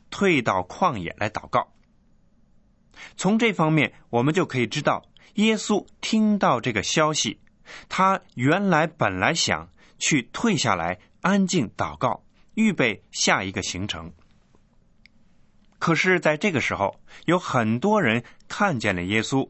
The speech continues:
就聚集在他的身旁，跟随着他。所以耶稣先处理他们的需要，并且教训他们。在同一个时间，耶稣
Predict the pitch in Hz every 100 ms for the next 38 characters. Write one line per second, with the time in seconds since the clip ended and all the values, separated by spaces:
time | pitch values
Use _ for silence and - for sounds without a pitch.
0 | - - - 160 135 - - 220 147 120
1 | 117 113 98 98 95 - 170 156 87 92
2 | - - _ - 214 202 123 101 85 92
3 | 90 - _ _ - - _ _ - -
4 | 202 160 110 - - 220 214 - 202 -
5 | - - 165 165 - 233 208 110 - -
6 | 160 180 131 82 - 117 98 - _ -
7 | - 214 165 123 92 - - - 147 95
8 | - 76 - 90 78 - - _ - -
9 | _ - - - _ _ _ - _ _
10 | _ _ _ - 202 180 - 156 220 175
11 | 123 - 101 127 - - - - - 214
12 | 226 214 208 202